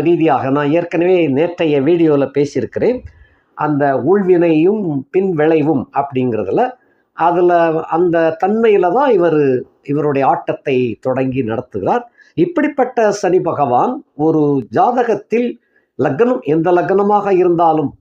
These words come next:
பன்னிரெண்டாம் இடத்துல அந்த சனி இருந்தால்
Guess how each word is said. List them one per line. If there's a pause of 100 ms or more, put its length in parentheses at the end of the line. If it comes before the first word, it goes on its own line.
பன்னிரெண்டாம்
இடத்துல
அந்த
சனி
இருந்தால்